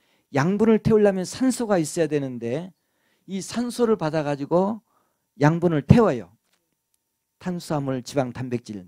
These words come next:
태울 때, 태우고 난 다음에 에너지도 나오고 동시에 뭐도 나와요? 가스도 나오는데 그 가운데 이산화탄소도 나와요.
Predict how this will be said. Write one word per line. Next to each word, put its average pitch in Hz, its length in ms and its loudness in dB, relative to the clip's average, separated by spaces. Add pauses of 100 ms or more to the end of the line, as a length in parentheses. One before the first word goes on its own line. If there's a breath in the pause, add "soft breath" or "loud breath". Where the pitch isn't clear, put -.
태울 226 280 2
때, 214 420 4 (420)
태우고 220 300 8
난 180 220 2
다음에 165 460 0
에너지도 175 440 0
나오고 156 340 2
동시에 175 360 -2
뭐도 180 340 4
나와요? 147 460 -4 (1700)
가스도 190 380 0
나오는데 170 520 -2
그 - 160 -16
가운데 165 480 -2 (260)
이산화탄소도 180 840 -4
나와요. 92 320 -16